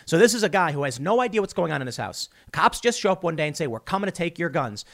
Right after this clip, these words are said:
And he said, "No, you're not." And they killed him. He was shot and killed in a scuffle. We have seen other stories like this. So this is not a condemnation of police officers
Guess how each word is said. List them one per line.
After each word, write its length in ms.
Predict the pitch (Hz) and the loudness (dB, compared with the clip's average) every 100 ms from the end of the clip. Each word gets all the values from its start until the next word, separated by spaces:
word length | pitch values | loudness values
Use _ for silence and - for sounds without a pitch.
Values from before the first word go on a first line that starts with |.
| - | -8
And 120 | 127 | -4
he 60 | 165 | -2
said, 240 | 160 139 | 0 -2
"No, 160 | 113 131 | -2 -2
you're 180 | 208 123 | -2 -4
not." 360 | 107 143 - _ _ _ _ | -4 -6 -8 _ _ _ _
And 140 | 147 | -2
they 80 | 165 | -2
killed 260 | 170 254 202 | -2 -4 -4
him. 140 | 98 - _ _ - - - | -8 -12 _ _ -20 -20 -10
He 100 | 151 | -4
was 140 | 156 - | -2 -2
shot 300 | - 170 175 | 2 0 0
and 80 | |
killed 240 | 175 165 135 | -2 -2 -2
in 80 | 139 | -4
a 20 | |
scuffle. 440 | - 175 170 - _ - _ - | -2 -4 -4 -16 _ -20 _ -6
We 120 | 151 | -4
have 100 | 170 | -4
seen 240 | - 180 | -4 0
other 240 | 180 185 160 | 0 0 -2
stories 400 | - 120 110 107 | -4 -4 -4 -6
like 160 | 101 | -8
this. 140 | - 90 | -6 -6
So 100 | 147 | -2
this 140 | 214 | 0
is 100 | 320 | 0
not 160 | 330 339 | -2 -2
a 60 | |
condemnation 920 | - - 196 190 160 139 131 156 123 107 | -4 -2 -2 0 -2 -2 -4 -6 -6 -8
of 140 | 101 | -8
police 320 | - 107 170 | -6 -4 0
officers 640 | 165 147 156 160 147 139 | 0 0 -4 -4 -4 -6